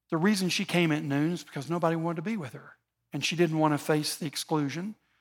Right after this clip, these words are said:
and the marginalization. So she comes at noon by herself.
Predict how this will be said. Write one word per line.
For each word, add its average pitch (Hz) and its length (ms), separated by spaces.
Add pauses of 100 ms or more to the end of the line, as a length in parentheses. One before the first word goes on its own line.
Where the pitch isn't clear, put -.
(260)
and 160 480
the 139 160
marginalization. 147 960 (240)
So 156 300 (240)
she - 180
comes 160 260
at 175 100
noon 151 320 (120)
by 160 260
herself. 151 680